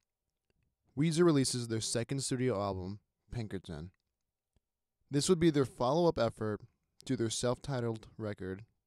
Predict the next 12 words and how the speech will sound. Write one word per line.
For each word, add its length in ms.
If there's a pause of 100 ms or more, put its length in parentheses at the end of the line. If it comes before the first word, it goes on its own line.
(240)
Weezer, 420 (1000)
commonly 380
known 260
as 380
the 80
Blue 240
Album. 400 (3250)
When 140
this 180
album 260
was 160
released, 580